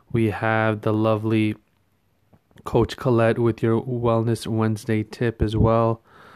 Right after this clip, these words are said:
First, we have trade talks in, beginning in Washington,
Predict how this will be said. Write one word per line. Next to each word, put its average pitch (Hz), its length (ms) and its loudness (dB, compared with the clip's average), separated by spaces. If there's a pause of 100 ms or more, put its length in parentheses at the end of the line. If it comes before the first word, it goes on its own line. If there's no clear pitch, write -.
(240)
First, 147 320 4
we 143 100 6
have 120 160 6
trade 131 280 4
talks 131 480 4
in, 117 400 2
beginning 120 300 2
in 113 160 2
Washington, 123 680 0